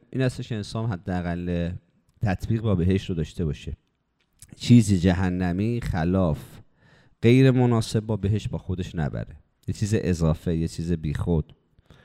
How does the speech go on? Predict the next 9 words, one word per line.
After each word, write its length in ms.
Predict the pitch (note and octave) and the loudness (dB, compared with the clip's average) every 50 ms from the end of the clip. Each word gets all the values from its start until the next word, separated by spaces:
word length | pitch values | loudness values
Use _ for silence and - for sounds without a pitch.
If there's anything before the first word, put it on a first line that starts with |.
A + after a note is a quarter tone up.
| _ _ _ _ _ _ _ _ _ _ - | _ _ _ _ _ _ _ _ _ _ 2
باش 180 | A2+ A2+ - | 2 2 4
پیوند 360 | - A2 G2 F#2+ G2+ G#2 G2+ | 2 0 2 2 2 0 0
نخورده 440 | A2 G#2+ G2+ - - D#2+ D#2 C#2 D#2 | 0 -2 -4 -4 -4 -4 -4 -4 -4
باشه 260 | C#2+ D#2+ E2+ - D#2+ | -4 -4 -4 -4 -4
که 100 | D2+ - | -4 -4
اونو 160 | E2+ E2 E2 D#2 | -4 -4 -4 -4
با 80 | D2+ | -4
خودش 320 | D2+ - D#2 D2 D2 C#2 - | -4 -4 -4 -6 -6 -6 -6
ببره. 420 | - C#2 C#2 C#2 C2+ C#2 D#2+ F2+ | -6 -4 -4 -4 -6 -6 -8 -10